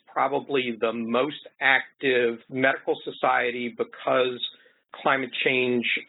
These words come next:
often impacts on lung disease, so there may be a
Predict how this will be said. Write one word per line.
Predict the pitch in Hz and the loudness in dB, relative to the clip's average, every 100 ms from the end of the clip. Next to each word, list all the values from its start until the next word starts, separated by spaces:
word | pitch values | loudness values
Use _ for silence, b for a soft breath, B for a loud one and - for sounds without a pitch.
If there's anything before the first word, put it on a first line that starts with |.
| - _ - | -16 _ 0
often | 135 135 143 127 | 0 0 -4 -4
impacts | 127 120 165 113 - | -2 0 2 0 0
on | 120 110 | -2 0
lung | 143 180 170 | 0 0 0
disease, | 143 151 143 139 - | -2 -2 0 0 -2
so | 127 | -2
there | 113 110 | 0 0
may | 120 123 | 2 0
be | 120 120 | -2 0
a | 110 | 0